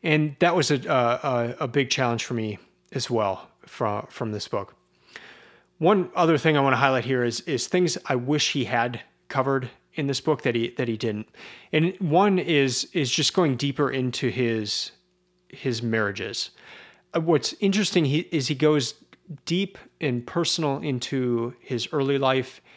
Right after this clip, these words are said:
and into the physical feats and failures there. Um, but he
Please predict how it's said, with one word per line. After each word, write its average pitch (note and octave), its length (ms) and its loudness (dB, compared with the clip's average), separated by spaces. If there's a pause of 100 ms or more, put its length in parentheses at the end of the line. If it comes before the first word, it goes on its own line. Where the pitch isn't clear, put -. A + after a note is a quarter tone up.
(260)
and B2+ 140 -2
into C3+ 340 -2
the A2+ 180 0
physical C3+ 640 -4
feats - 600 -6
and G#2 280 -8
failures D#3+ 640 0
there. C3 560 0 (380)
Um, A2 500 -2
but C3+ 220 -4 (720)
he D3+ 340 -6